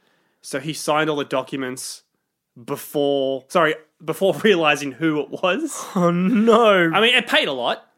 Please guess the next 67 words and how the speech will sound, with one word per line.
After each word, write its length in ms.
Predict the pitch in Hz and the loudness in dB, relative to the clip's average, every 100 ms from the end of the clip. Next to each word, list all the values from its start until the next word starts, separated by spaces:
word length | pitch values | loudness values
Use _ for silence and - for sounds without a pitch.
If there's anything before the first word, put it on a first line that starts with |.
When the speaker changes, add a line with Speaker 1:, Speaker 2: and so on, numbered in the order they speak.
| _ _ _ _ | _ _ _ _
Speaker 1:
I 100 | 185 | 0
Speaker 2:
Yeah. 80 | 180 | 2
Speaker 1:
think 100 | 160 | 2
there 80 | 175 | 0
were 80 | 143 | -4
two 240 | - 139 | -4 -2
Garfields, 440 | 139 143 175 190 185 | 0 -2 -2 -4 -4
wasn't 200 | 185 214 | -4 -4
there? 160 | 240 | -6
So 120 | 226 | -8
it 40 | 240 | -8
must 160 | 214 | -6
have 80 | 160 | -2
made 140 | 143 135 | -2 -2
a 40 | |
lot 140 | 131 | -6
of 60 | 131 | -4
money, 240 | 143 220 | -2 -2
but 180 | 208 156 | -2 -2
he 80 | 190 | 0
had 160 | 165 160 | 0 0
no 180 | 151 | -2
interest 300 | 147 147 - - | -4 -8 -14 -16
in 80 | |
it. 80 | - _ _ _ _ _ _ | -18 _ _ _ _ _ _
Speaker 2:
He 140 | 220 | -2
just 140 | 196 185 | -2 0
thought 120 | 185 | 0
it 40 | 170 | 0
was 120 | 160 | -2
the 80 | 160 | -2
Coen 320 | 165 160 160 | 0 0 0
<laughs> 120 | - | 2
brothers 320 | 220 190 233 | 2 4 2
Speaker 1:
Yeah. 100 | 180 | 2
Speaker 2:
doing. 340 | 165 240 240 208 _ _ _ 302 | 2 2 0 -4 _ _ _ -2
Speaker 1:
But 80 | |
that, 240 | 359 359 254 | 0 -2 0
that 160 | 302 | 0
does 180 | 294 277 | 0 -2
seem 160 | 269 247 | -4 -2
weird. 120 | 240 | -2
Like, 100 | 202 | -2
how 240 | 220 233 | 0 0
would 200 | 254 233 233 | 0 -4 -6
you 60 | |
get 140 | 202 208 | -4 -4
in 100 | 202 | -4
contact 480 | - 202 202 185 170 | -4 -4 -4 -6 -6
with 160 | 147 | -8
this 160 | 139 - | -10 -8
guy? 120 | 131 | -6
Like, 120 | 120 170 | -6 -4
yeah, 60 | |
you, 140 | 147 135 | -6 -6
sure, 240 | - 151 | -4 -4
okay, 120 | 120 | -4
you'd 160 | 127 127 | -10 -6
pitch 220 | 202 185 | -6 -4
it 40 | 160 | -4
and 80 | |
leave 100 | 160 | -2
it 40 | 143 | -2
to 60 | |
his 100 | 139 139 | -2 -2
answering 280 | 165 175 | -4 -6
machine. 400 | 135 - 113 110 | -10 -12 -14 -16